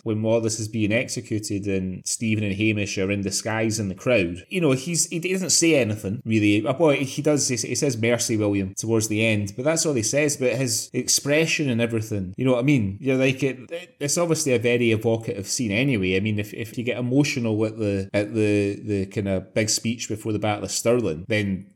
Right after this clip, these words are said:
the execution scene is gonna do you in, especially when he shouts, "Freedom." I mean, when he shouts, "Freedom," and, uh, Stephen just,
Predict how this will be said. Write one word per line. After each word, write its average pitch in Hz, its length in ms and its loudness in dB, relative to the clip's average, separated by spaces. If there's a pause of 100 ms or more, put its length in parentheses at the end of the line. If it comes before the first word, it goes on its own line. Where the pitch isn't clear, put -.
the 120 160 2
execution 110 840 -2
scene 101 320 -2
is 90 100 -4
gonna 95 220 -4
do 101 120 -2
you 95 220 0
in, 90 200 -2
especially 120 420 -2
when 104 100 -4
he 95 80 -2
shouts, 104 340 -2
"Freedom." 107 560 -2
I 127 40 -4
mean, 120 240 2
when 139 60 0
he 123 40 4
shouts, 143 240 2
"Freedom," 127 480 0
and, 104 180 0
uh, 98 360 0 (160)
Stephen 117 420 0
just, - 380 -4